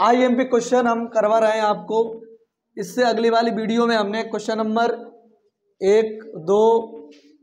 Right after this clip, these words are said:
आपको कमेंट करा दिया, इसके बाद में आपको सही जोड़ी भी हमने बता दी है। तो क्वेश्चनों की श्रृंखला में आज हम पढ़ेंगे आईएमपी क्वेश्चनों में क्वेश्चन नंबर तीन और क्वेश्चन नंबर चार, जो कि परीक्षा की दृष्टि से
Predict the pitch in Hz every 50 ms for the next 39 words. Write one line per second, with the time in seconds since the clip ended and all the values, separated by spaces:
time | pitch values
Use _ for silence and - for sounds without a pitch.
0 | - - 185 202 208 196 220 214 - 208 208 208 220 214 208 214 208 208 202 214
1 | 226 233 233 226 220 - - 233 214 214 208 214 208 214 226 233 240 240 - -
2 | _ _ _ - 180 190 214 208 - 254 220 - 196 190 196 196 208 208 233 233
3 | 214 196 190 208 220 220 180 180 170 180 185 190 226 233 208 190 190 202 - -
4 | - - _ _ _ _ _ _ _ _ _ - - - _ _ _ _ _ _
5 | _ _ _ - 254 247 254 254 247 247 - - 226 220 - 233 240 247 247 226
6 | 254 247 196 208 202 196 214 220 226 226 226 240 247 254 247 - - _ _ _
7 | _ _ - 185 208 233 220 233 226 - 196 214 220 220 220 220 240 254 254 202
8 | 202 208 214 214 226 226 214 226 233 226 - 208 208 - 226 214 226 233 233 226
9 | 208 196 202 - - - _ _ _ _ _ _ _ _ _ _ _ _ _ _
10 | _ _ _ _ _ _ _ _ _ _ _ _ - 202 202 202 247 233 233 226
11 | 233 233 220 - 233 233 240 247 240 240 226 220 - 226 226 226 226 233 214 -
12 | 208 202 202 202 185 165 208 220 220 220 240 240 233 226 214 208 208 240 233 214
13 | 233 196 214 196 - - 233 226 202 233 233 247